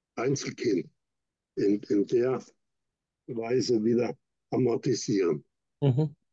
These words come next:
Speaker 2: Mhm. Mhm. Mhm.
Speaker 1: Jüngster von vier Schwestern.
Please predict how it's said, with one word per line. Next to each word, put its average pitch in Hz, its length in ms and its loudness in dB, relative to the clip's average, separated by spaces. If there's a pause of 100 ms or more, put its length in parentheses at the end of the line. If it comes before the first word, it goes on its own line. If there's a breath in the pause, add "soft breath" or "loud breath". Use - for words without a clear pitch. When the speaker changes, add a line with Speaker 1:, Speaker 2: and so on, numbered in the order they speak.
Speaker 2:
Mhm. 139 280 -2 (220)
Mhm. 156 300 -6 (520)
Mhm. 143 160 -8 (600)
Speaker 1:
Jüngster 151 360 0
von 131 240 0
vier 156 280 0
Schwestern. 139 640 0